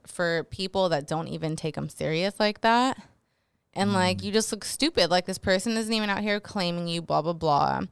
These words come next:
Speaker 1: And, like, I stand by that. I was like, "Yeah, I know someone always needs to hear this." This guy replied, and he was like, "Well, I don't know. I don't agree with that because it's just like a job. Like, you have to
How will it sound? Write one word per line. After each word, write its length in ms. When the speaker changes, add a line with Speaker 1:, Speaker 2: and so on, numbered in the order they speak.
Speaker 1:
And, 120
like, 260
I 100
stand 380
by 220
that. 360
I 40
was 140
like, 240
"Yeah, 340
I 200
know 160
someone 320
always 260
needs 200
to 60
hear 160
this." 420
This 220
guy 220
replied, 520
and 100
he 120
was 200
like, 320
"Well, 600
I 100
don't 120
know. 400
I 100
don't 300
agree 260
with 160
that 280
because 600
it's 180
just 160
like 160
a 60
job. 380
Like, 200
you 100
have 240
to 320